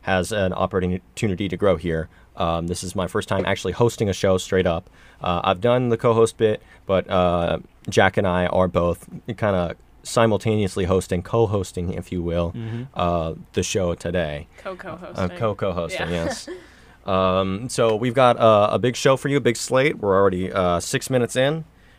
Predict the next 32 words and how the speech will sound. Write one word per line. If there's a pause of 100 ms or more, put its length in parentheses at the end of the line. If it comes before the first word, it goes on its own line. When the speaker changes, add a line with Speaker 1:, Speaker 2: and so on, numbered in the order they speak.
(140)
Speaker 1:
and
we
have
not
talked
a
lit-,
sp-,
lick
of
sports.
Let's
correct
that
now. (280)
Uh,
we're
gonna
kick
off,
as
we
always
do,
with
Seminole
Sports, (260)
where
we'll
be
starting
with,